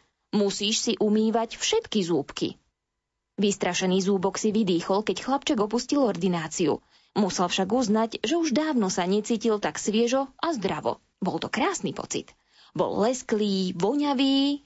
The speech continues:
a čistý. Keď v ten večer navštívila zúbky zubná kefka, zúbok jej prvýkrát dovolil,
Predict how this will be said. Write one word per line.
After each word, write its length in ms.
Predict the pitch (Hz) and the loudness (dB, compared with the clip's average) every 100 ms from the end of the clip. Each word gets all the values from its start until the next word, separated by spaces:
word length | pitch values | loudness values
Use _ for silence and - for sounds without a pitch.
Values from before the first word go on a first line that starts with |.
| - | -6
a 200 | 180 339 | -4 -2
čistý. 640 | 160 - - 190 190 190 - _ _ _ _ - | -2 -2 0 2 2 0 -4 _ _ _ _ -8
Keď 160 | - 180 | -6 -4
v 60 | - | -2
ten 120 | 180 | 0
večer 320 | 196 - 285 196 | 0 2 2 2
navštívila 540 | 208 - 302 294 277 | 2 0 2 2 2
zúbky 400 | 196 233 254 214 | 2 0 0 -2
zubná 320 | 185 180 180 165 | 0 2 0 0
kefka, 380 | 208 226 190 175 | -4 -2 -4 -2
zúbok 400 | 190 214 196 180 | -2 0 0 2
jej 160 | 185 180 | 2 0
prvýkrát 800 | - 302 262 247 226 185 143 - | 0 0 2 0 0 -2 -2 -6
dovolil, 640 | 170 185 190 202 247 277 | -4 0 2 2 2 0